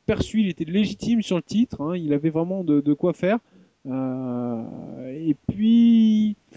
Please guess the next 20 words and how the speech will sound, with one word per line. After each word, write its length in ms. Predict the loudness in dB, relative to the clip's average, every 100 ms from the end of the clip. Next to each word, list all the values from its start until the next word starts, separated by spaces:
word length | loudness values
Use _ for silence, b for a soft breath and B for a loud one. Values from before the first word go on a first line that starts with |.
| B B B -6
on 120 | 0
a 60 | 2
eu 60 |
l'impression 440 | 2 0 -2 -2 -4
qu'il 180 | -6
y 180 | -6 -2
est 60 | 0
passé 380 | 0 -2 -2 -2
au 100 | 0
second 320 | 0 0 0
plan. 240 | 0 -2
Monsieur 400 | -2 -6 -4 -2
est 160 | -2 0
allé 380 | 0 2 2 2
dans 100 | 0
les 180 | -2
oubliettes 440 | -6 -2 0 0 -2
un 120 | -6
petit 180 | -8 -4
peu. 260 | 0 2